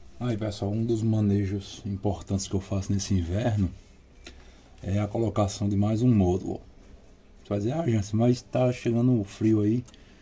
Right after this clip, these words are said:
tu vai colocar mais um módulo?" Vou, porque essa caixa aqui, praticamente em julho, ela já vai ser multiplicada. Aí aqui já tá o sobreninho com esquema, ó. Sobreninho com o P S,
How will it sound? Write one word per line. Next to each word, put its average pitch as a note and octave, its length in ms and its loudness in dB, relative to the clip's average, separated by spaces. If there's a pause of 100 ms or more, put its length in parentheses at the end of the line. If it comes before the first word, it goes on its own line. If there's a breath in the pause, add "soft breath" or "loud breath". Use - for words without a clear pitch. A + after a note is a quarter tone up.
(300 loud breath)
tu - 60 -8
vai G#2+ 120 0
colocar A2 300 0
mais G#2+ 200 2
um G2+ 40 4
módulo?" G2 320 2
Vou, F#2 360 2 (160)
porque F#2 260 -4
essa G2+ 300 2
caixa G2+ 280 -4
aqui, F#2+ 320 -2 (240)
praticamente G#2 520 2
em G2 60 2
julho, F#2 380 0 (440 loud breath)
ela F2+ 100 -6
já F#2+ 140 2
vai F#2+ 120 2
ser G2 160 -4
multiplicada. F#2 800 -2 (920 loud breath)
Aí - 140 -6
aqui B2 180 -6
já G#2 120 6
tá G#2 160 2
o G2+ 60 4
sobreninho G2+ 720 2
com G2 100 0
esquema, B2 440 0
ó. F2+ 80 -4 (1000)
Sobreninho F#2+ 480 2
com F#2 320 0 (500)
o G2+ 120 -16
P F#2+ 340 2
S, - 380 -8